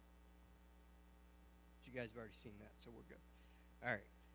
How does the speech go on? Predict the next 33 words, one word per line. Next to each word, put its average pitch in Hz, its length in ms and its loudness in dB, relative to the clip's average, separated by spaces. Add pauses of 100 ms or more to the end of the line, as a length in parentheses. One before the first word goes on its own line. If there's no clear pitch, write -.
(160)
"Sow 226 300 12
for 220 140 4
yourselves 175 600 10
righteousness, 143 840 8
reap 143 260 4
in 135 220 8
mercy. 139 460 2 (340)
Break 160 260 10
up 180 200 10
your 135 120 4 (120)
fallow 160 340 12
ground, 117 480 6 (380)
for 139 120 8
it 135 60 10
is 131 160 4 (100)
time 160 320 10
to 139 120 -2
seek 151 320 6 (100)
the 139 200 2
Lord, 113 260 2 (500)
till 139 120 10
he 127 80 10
comes 151 440 8
and 131 160 0
rains, 131 300 6 (200)
rains 139 440 8
righteousness 131 800 2 (200)
on 123 200 0
you." 101 160 -6 (1900)
This 120 160 -2
is 117 160 -4
really 113 320 -2
cool. 98 200 -6